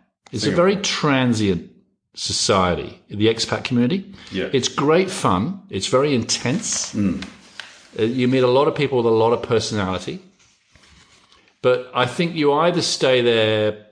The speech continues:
Speaker 1: you know, three or five years, or you stay there forty-five years.
Speaker 2: Right.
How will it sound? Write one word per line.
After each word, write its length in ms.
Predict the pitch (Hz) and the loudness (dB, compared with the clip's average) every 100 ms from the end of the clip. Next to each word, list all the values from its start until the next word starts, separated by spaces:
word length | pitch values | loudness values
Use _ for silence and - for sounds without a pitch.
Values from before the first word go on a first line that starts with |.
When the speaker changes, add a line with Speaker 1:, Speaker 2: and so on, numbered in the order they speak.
| - | -6
Speaker 1:
you 120 | 107 | -4
know, 60 | 98 | -2
three 300 | - 120 110 | -2 2 2
or 80 | |
five 380 | 98 113 95 92 | 2 2 2 2
years, 300 | 92 90 90 | 0 2 2
or 60 | 92 | 0
you 60 | 90 | 0
stay 220 | - 92 | 0 2
there 120 | 87 | 0
forty-five 460 | - 85 80 73 - | 0 -2 -2 -6 -8
years. 260 | - - - _ _ _ | -16 -18 -20 _ _ _
Speaker 2:
Right. 160 | 82 | -18